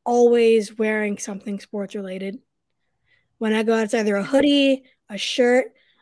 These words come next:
exactly, a long sleeve shirt. It's always something sports related. I have the Drunk Phil's fans magnet on my car. Shout out Drunk Phil's fans.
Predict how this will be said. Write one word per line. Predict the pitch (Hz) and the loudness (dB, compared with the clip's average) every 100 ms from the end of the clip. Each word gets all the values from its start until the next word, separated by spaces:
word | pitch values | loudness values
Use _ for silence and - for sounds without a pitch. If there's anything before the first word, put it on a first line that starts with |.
| _ _ | _ _
exactly, | 220 196 202 196 196 185 - | -10 -8 -8 -8 -12 -14 -12
a | 220 | -4
long | 214 220 240 | -2 0 -2
sleeve | - 247 226 | -2 -4 -4
shirt. | - 226 226 - _ _ _ _ - | -4 -2 -4 -6 _ _ _ _ -4
It's | 240 226 | -2 -2
always | - 247 262 254 254 247 - _ _ | -2 4 6 6 4 0 -8 _ _
something | - - 247 233 226 226 214 | -18 -12 -8 -6 -4 -4 -4
sports | - 208 208 | -8 -8 -8
related. | 233 214 208 208 208 - _ _ _ - | -8 -8 -6 -8 -8 -12 _ _ _ -10
I | 220 | -6
have | 233 233 | -4 -4
the | 226 | -4
Drunk | 196 247 247 | 0 0 0
Phil's | 254 240 233 | 2 2 2
fans | 254 226 220 | -2 -2 -2
magnet | 214 220 220 | -2 -2 -4
on | 214 | -4
my | 208 | -8
car. | 202 226 214 220 | -6 -6 -4 -6
Shout | 220 - 220 | -6 -6 -6
out | 214 202 | -6 -8
Drunk | 214 202 208 | -12 -12 -12
Phil's | - 208 202 | -10 -10 -10
fans. | 208 202 202 208 | -12 -10 -10 -12